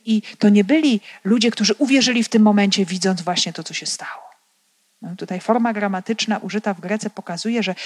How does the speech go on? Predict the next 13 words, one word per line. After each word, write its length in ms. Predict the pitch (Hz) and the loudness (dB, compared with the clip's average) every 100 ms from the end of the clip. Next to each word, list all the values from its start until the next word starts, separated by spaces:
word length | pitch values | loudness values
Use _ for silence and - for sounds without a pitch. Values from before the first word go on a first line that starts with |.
| - | -8
to 100 | - | -4
byli 180 | 208 220 | 0 0
ludzie, 260 | 208 214 208 | 0 -2 -2
którzy 180 | 185 175 | -4 -8
już 140 | - | -8
wcześniej 500 | - 262 311 - 196 | -2 0 2 0 0
uwierzyli, 600 | 214 180 185 180 190 226 - | -2 -2 -2 -2 -2 -4 -2
ale 420 | 254 277 311 330 403 453 - - _ _ _ _ _ _ _ _ _ _ _ _ _ _ - | 0 2 4 6 4 2 -8 -20 _ _ _ _ _ _ _ _ _ _ _ _ _ _ -14
nie 120 | 175 | -10
do 120 | 160 | -8
końca 360 | - 240 262 240 | -4 -4 -2 -4
się 140 | 226 | -2
nawrócili. 760 | 208 190 170 - - - - | -2 -4 -8 -6 -6 -8 -20